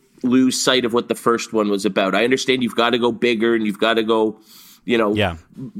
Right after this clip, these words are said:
Speaker 1: bigger and better for the, the sequel. And, you know, the one quote, "This is a, this is the epitome of a sequel." And so hopefully,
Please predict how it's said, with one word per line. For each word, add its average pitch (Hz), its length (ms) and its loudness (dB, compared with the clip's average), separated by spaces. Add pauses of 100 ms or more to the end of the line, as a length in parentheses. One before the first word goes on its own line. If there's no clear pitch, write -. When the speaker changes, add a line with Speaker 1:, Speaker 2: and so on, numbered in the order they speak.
Speaker 1:
bigger 135 340 4
and 117 80 0
better 120 440 0 (100)
for 120 160 0
the, 110 120 0 (100)
the 110 100 -2
sequel. 117 420 0
And, 104 160 0
you 107 160 0
know, 107 100 2
the 110 100 2
one 117 200 0
quote, 117 280 0
"This 120 240 -2
is 107 80 -2
a, 107 100 0 (160)
this 127 240 2
is 110 100 0
the 117 140 2
epitome 117 420 0
of 107 80 0
a 110 60 0
sequel." 104 460 -2
And 95 100 -4
so 107 160 0
hopefully, 131 500 0